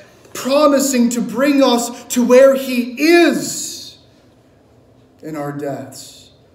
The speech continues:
until he comes again. Meaning this heaven is the promised temple realm to which the saints are being and will be gathered. The temple realm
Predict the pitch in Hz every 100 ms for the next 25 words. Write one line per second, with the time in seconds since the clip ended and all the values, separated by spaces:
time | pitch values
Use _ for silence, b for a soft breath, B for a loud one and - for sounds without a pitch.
0 | _ 151 147 151 139 135 147 139 135 131
1 | - - - 131 175 - _ _ _ _
2 | _ _ _ _ _ _ _ _ _ B
3 | B 160 196 190 170 185 190 - 196 185
4 | 180 165 147 165 - - 180 185 180 185
5 | - 190 180 175 143 165 170 165 160 -
6 | B B - 165 185 185 180 170 - -
7 | 190 202 190 - - B B 185 180 180
8 | 196 190 185 185 - - 190 185 202 220
9 | 214 - 208 208 - - - - 190 202
10 | 202 185 170 135 - - - _ _ _
11 | _ _ _ _ _ _ _ _ _ _
12 | _ _ _ _ _ _ _ _ _ _
13 | 139 - 180 180 160 156 151 147 135 127